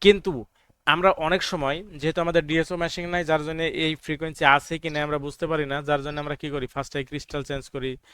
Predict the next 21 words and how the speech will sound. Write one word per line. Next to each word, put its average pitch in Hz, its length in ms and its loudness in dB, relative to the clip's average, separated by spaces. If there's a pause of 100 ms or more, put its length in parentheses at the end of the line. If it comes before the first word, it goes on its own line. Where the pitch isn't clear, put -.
(340)
তারপর 139 240 -2
ডাব্লিউটিআর 139 500 -2
চেঞ্জ 135 320 -10
করি, 131 320 -6 (420)
তারপরে 139 400 0
হলো 143 140 -2
কি, 135 320 -2
আহ, 127 340 -2
ফোর 143 180 -6
জি 135 140 -4
আইসি 135 220 -4
চেঞ্জ 131 240 -10
করি, 127 360 -8 (360)
টু 147 100 -8
জি 139 200 -4
আইসি 131 260 -4
চেঞ্জ 131 300 -6
করি, 127 360 -6 (480)
এরকম 160 220 0
করি 185 180 2
কিনা? 139 300 0